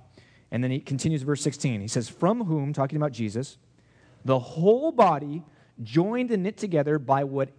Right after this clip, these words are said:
every joint supplies, according to the effective working by which every part does its share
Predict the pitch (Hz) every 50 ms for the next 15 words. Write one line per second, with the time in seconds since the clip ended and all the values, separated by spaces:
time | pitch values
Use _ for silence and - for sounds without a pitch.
0 | _ _ - 175 196 240 247 233 214 214 233 254 254 254 247 247 233 202 156 131
1 | 160 180 196 208 220 208 - - - 185 - - 165 120 101 101 101 110 135 -
2 | - _ _ _ _ _ _ _ _ _ _ _ - - - - 185 214 233 240
3 | - 254 208 214 202 175 139 - - 196 196 196 - 226 190 160 139 143 143 139
4 | - 147 147 151 165 160 131 135 135 139 135 135 131 - - - _ _ _ _
5 | - - 180 226 240 254 233 214 214 226 240 247 247 247 247 254 247 - _ -
6 | - 185 165 165 170 170 160 147 135 143 147 143 185 170 - - - - 120 107
7 | 101 120 156